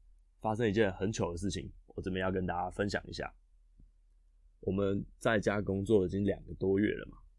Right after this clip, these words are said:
那在离开公司之前，我跟太太在公司找到一个超大的游泳池，那种充气式的，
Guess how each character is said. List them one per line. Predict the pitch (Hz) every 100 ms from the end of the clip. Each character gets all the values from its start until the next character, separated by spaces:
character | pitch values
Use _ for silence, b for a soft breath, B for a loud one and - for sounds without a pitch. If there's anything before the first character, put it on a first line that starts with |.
| - _ _ - - _ _
那 | - 131
在 | 131
离 | 107 95 92
开 | 107 101 101
公 | 95
司 | 92 95
之 | 98
前， | 92 87 87 82 - -
我 | 95
跟 | 101
太 | 113
太 | 104 90
在 | 101
公 | - 95
司 | 92 92
找 | 92
到 | 90 90
一 |
个 | 87 82
超 | - - 90
大 | 85 87 78
的 | 78 -
游 | 92
泳 | 87 85
池， | - 92
那 | 95
种 | 87 -
充 | - 92
气 | 101
式 | 92 -
的， | -